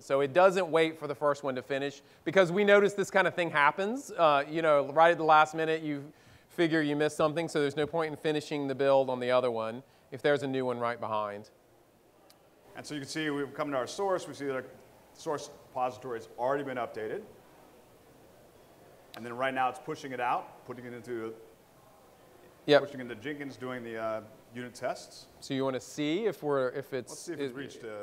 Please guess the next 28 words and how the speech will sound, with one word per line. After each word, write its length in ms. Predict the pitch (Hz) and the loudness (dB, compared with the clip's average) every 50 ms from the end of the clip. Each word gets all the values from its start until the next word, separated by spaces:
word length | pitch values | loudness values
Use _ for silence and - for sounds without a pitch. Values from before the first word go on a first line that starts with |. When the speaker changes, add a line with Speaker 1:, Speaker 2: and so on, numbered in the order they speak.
| 104 104 107 | -14 -16 -20
Speaker 2:
unit 200 | 110 107 - - | -20 -20 -20 -20
test 260 | - 104 104 98 - | -18 -18 -18 -18 -18
now. 140 | 104 107 131 147 147 _ _ - 135 _ _ _ _ _ _ _ _ _ _ _ _ _ _ _ _ _ _ _ _ _ _ _ _ _ _ _ _ _ - - - - _ _ _ _ _ _ _ _ - _ _ _ _ _ - _ _ _ _ _ _ _ - - - - | -20 -20 -20 -20 -20 _ _ -20 -20 _ _ _ _ _ _ _ _ _ _ _ _ _ _ _ _ _ _ _ _ _ _ _ _ _ _ _ _ _ -20 -20 -20 -20 _ _ _ _ _ _ _ _ -20 _ _ _ _ _ -20 _ _ _ _ _ _ _ -20 -20 -20 2
Speaker 1:
So 160 | - 190 185 | 4 6 6
the 100 | 170 180 | 8 8
way 240 | 170 202 220 247 247 | 8 8 8 8 8
this 240 | 247 240 - - | 4 2 2 2
works 360 | 170 160 190 190 190 185 190 185 | 0 4 6 6 6 6 2 -2
is 140 | 160 135 | -4 2
this 260 | 123 180 220 214 214 185 | 6 6 6 6 6 0
line 540 | 165 165 156 156 165 175 185 190 190 190 | 2 4 6 6 6 6 4 2 -2 -4
is 160 | 175 165 160 156 | -4 -4 2 6
actually 480 | 160 156 160 156 - 175 170 160 156 | 6 6 6 4 0 -2 0 0 0
written 520 | 151 143 143 165 175 175 175 175 180 185 180 - - - - | -2 0 2 4 4 4 2 -4 -6 -6 -8 -12 -18 -4 -4
as 140 | 156 147 | -2 -2
soon 260 | - - 190 208 214 208 | -2 0 2 2 4 4
as 140 | 214 185 | 2 2
the 100 | 151 180 | 2 0
unit 320 | 160 160 170 170 170 170 170 | 0 2 0 0 -2 -4 -2
tests 300 | - 170 160 151 - - | 2 2 2 2 2 0
start 280 | - 156 147 147 151 139 | 4 4 4 4 4 0
to 80 | 139 | -4
run 440 | 143 139 143 135 131 123 123 120 120 | 0 2 4 4 4 4 2 0 -2
in 100 | 127 123 | -4 -6
the 60 | 131 | -6
case 280 | 131 160 151 139 139 - | -2 0 0 0 0 -2
of 100 | 139 - | -8 0
Python, 640 | - 143 139 143 143 - 156 156 160 160 160 165 | 4 6 6 6 6 2 2 4 4 4 2 0